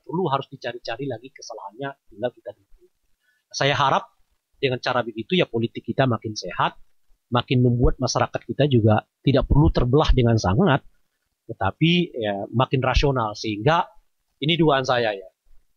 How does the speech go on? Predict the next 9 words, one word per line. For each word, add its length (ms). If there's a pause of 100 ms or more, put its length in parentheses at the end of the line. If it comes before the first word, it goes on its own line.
(140)
dua 240
ribu 560 (400)
sembilan 560
belas 320 (160)
ini 480 (640)
salah 240
satu 400
lawan 320
terberat 400